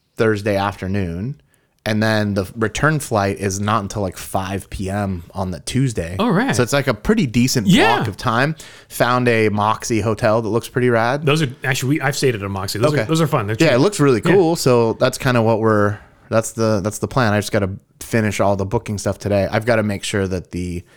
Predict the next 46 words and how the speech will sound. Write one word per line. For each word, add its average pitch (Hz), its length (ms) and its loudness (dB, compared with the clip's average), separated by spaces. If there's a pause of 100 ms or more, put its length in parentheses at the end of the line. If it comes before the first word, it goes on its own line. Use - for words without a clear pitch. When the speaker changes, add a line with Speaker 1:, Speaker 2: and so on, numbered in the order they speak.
(200)
Speaker 1:
daycare 101 420 -4
place - 420 -10
has 85 500 -8
a 82 440 -12
reservation 92 600 -10
for 82 100 -14
the 82 80 -14
Ripster. - 400 -16 (140)
Speaker 2:
You 233 100 -4
should - 140 -4
be - 60 -8
fine. 92 280 -10
You're 98 100 -4
past 143 260 -4
the 117 80 -2
holidays. 107 500 -2 (240)
Speaker 1:
Yeah, 233 80 6
yeah, 135 80 4
Speaker 2:
It's 123 140 -2
not 156 80 -2
Speaker 1:
should 113 60 2
be - 100 2
Speaker 2:
like, 85 80 -8
Speaker 1:
okay. - 120 -4
Speaker 2:
it's 123 120 -4
not 151 100 -2
like 123 140 0
Martin 123 220 -4
Luther 110 120 -4
King 110 440 -6
weekend. 110 280 -2
Speaker 1:
It's 123 80 2
Speaker 2:
It's - 0 -
Speaker 1:
not 127 60 4
a - 40 0
Speaker 2:
a - 20 -8
Speaker 1:
big 117 120 2
Speaker 2:
major 120 140 2
Speaker 1:
travel 117 180 2
Speaker 2:
travel 127 240 0
Speaker 1:
holiday, 123 160 4
Speaker 2:
weekend. 131 220 0
Speaker 1:
no. 76 140 -10
Speaker 2:
I 143 40 -2
mean, 143 120 2
it's - 200 -6